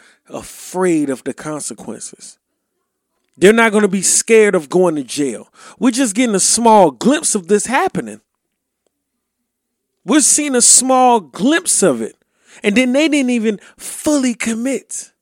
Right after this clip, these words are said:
right? They ain't fully commit. That's how we know this prophecy isn't fully in play yet. That's how we know that this is a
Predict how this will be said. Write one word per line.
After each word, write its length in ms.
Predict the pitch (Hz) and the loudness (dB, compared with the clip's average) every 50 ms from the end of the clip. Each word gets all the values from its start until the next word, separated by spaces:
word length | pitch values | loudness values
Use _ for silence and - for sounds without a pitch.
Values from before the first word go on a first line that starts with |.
| _ _ _ _ _ _ _ _ _ - | _ _ _ _ _ _ _ _ _ -12
right? 420 | 127 120 131 139 151 170 160 _ _ _ _ _ _ _ _ _ _ _ _ _ _ _ _ _ _ _ _ _ | -8 -6 -6 -6 -6 -10 -14 _ _ _ _ _ _ _ _ _ _ _ _ _ _ _ _ _ _ _ _ _
They 80 | - 381 | -10 -8
ain't 140 | 180 135 - | -8 -8 -8
fully 280 | - - 135 120 117 | -6 -4 -4 -4 -4
commit. 400 | 107 - 117 110 131 165 226 - _ _ _ _ _ | -8 -10 -10 -10 -8 -10 -10 -12 _ _ _ _ _
That's 180 | - 226 - | -6 -6 -4
how 140 | - 220 196 | -2 -2 -2
we 100 | 196 196 | -2 -4
know 140 | 196 190 185 | -4 -6 -6
this 220 | 170 190 208 - | -6 -6 -8 -10
prophecy 720 | - _ - 233 - 226 - - 170 - - 160 151 147 151 | -10 _ -14 -12 -12 -12 -12 -14 -16 -14 -12 -10 -10 -8 -8
isn't 360 | 151 147 139 151 143 151 - _ _ _ _ _ _ _ _ _ _ | -10 -10 -10 -12 -16 -18 -20 _ _ _ _ _ _ _ _ _ _
fully 720 | _ _ - - - 156 151 147 143 135 131 123 120 117 113 _ _ _ _ | _ _ -20 -20 -16 -12 -10 -10 -8 -8 -10 -10 -12 -16 -20 _ _ _ _
in 140 | 139 123 107 | -18 -18 -18
play 300 | - - 185 185 196 170 | -18 -16 -12 -10 -10 -10
yet. 560 | 120 104 113 - - - - - - - _ _ _ _ _ _ _ _ _ _ _ _ _ _ _ _ _ _ _ _ _ _ | -12 -12 -16 -18 -20 -20 -20 -20 -20 -20 _ _ _ _ _ _ _ _ _ _ _ _ _ _ _ _ _ _ _ _ _ _
That's 200 | _ - 190 - | _ -6 -6 -2
how 120 | - 220 202 | 0 0 0
we 140 | 185 196 190 | 0 0 0
know 160 | 196 190 185 | 0 0 2
that 180 | 185 180 170 | 0 0 0
this 240 | 143 185 208 - - | 0 0 0 0 0
is 180 | 185 165 131 143 | -2 -4 -4 -4
a 200 | 139 127 120 | -6 -6 -6